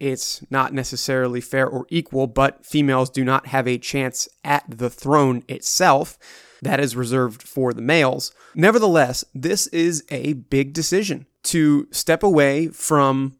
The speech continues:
what your family has done forever, to be in the royal class,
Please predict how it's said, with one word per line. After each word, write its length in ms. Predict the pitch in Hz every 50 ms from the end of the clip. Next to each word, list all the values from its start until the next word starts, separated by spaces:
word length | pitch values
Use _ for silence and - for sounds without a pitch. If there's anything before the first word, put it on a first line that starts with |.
| _ _
what 300 | - 131 160 170 170 170
your 180 | 156 165 165
family 480 | 156 - - 147 143 147 151 156 160 156
has 320 | 131 143 139 143 151 143
done 460 | 127 113 131 131 127 123 135 143 139 _ _
forever, 600 | _ - 156 151 - 147 151 131 123 135 160 - _ _ _ _
to 100 | - 160
be 460 | 127 120 151 151 156 165 170 160 - _ _
in 240 | - 170 185 196 202
the 80 | 190
royal 260 | 170 170 160 160 175
class, 540 | 170 - - 135 117 117 117 135 - - -